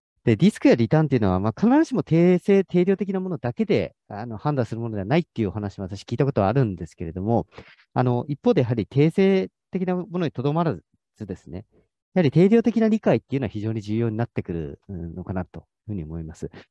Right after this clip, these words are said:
で、そうしますと、あの、全般的なフレームワークの中で、その自然災害のリスクであるとか、機会っていうのが、それぞれの事業の中で、どれぐらいの可能性があるのかっていうものをご理解されるっていうだけにとどまらず、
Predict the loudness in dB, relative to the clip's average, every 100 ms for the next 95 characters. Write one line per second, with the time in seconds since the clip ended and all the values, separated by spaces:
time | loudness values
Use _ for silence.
0 | _ _ _ -2 0 0 0 0 2 2
1 | 2 _ _ -4 2 2 4 2 0 0
2 | 0 2 2 2 0 -2 -4 -6 -4 -4
3 | -2 -2 -2 -6 _ -8 -8 -6 -2 0
4 | 0 0 2 0 -4 -8 -10 -10 -2 0
5 | 0 -4 -8 -10 -10 _ _ -16 0 2
6 | 2 -4 -6 -4 0 0 -2 -8 -4 -2
7 | 0 -2 -4 -4 -2 0 -2 -8 -14 -10
8 | -4 -4 -6 _ _ 0 2 4 2 2
9 | 0 0 0 2 2 0 -6 -6 -6 _
10 | -6 -4 -6 -10 -4 -2 0 -2 -2 -4
11 | -4 -6 -6 -4 -6 -6 -4 -2 -2 -2
12 | -2 -2 -2